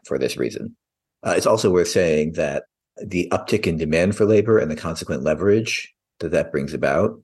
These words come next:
empowers not just unions in general, but the kind of left-wing crust of the A F L.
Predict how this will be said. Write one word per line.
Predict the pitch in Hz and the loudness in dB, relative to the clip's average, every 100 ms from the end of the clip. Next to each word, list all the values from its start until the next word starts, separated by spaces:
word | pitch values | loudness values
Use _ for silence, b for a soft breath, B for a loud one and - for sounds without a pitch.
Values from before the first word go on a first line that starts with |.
| b b _ _ - | b b _ _ -6
empowers | 92 87 98 95 85 87 | -2 -2 2 4 4 2
not | 98 82 | 0 -2
just | 82 - | -4 -2
unions | 90 85 78 78 | -2 0 -2 -4
in | 78 | -4
general, | 85 95 104 127 127 | 0 2 2 2 0
but | - 80 | -2 -2
the | - | -4
kind | 98 90 | -2 -2
of | 82 - _ _ _ - | -2 -6 _ _ _ -2
left-wing | 95 101 - 101 95 90 80 | 0 0 0 0 2 2 -2
crust | - 87 90 - | 0 0 0 -2
of | 73 71 | -2 0
the | 76 | 2
A | 78 | 2
F | 76 - | 0 0
L. | 78 78 95 117 | 0 2 0 -2